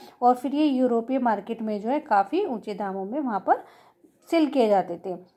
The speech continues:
Spices growth in tropical climate, यानी ट्रॉपिकल क्लाइमेट में जो मसाले उगते थे, जैसे पेपर है, अ,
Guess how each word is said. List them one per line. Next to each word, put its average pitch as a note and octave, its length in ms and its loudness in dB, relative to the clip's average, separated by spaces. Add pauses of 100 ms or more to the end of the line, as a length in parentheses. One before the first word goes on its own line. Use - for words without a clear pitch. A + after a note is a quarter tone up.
(140)
Spices A#3 520 2
growth A3+ 400 0
in C4 100 -4
tropical A#3 500 -2
climate, F#3+ 520 -4
यानी A3+ 180 -2
ट्रॉपिकल A#3+ 420 -2
क्लाइमेट G#3+ 500 -2
में A#3+ 140 -4
जो C#4 120 -2
मसाले A3 460 0
उगते G#3 320 -6
थे, B3 280 0 (340)
जैसे B3+ 420 2 (220)
पेपर A3+ 320 2
है, A3 280 2
अ, A#3 100 -6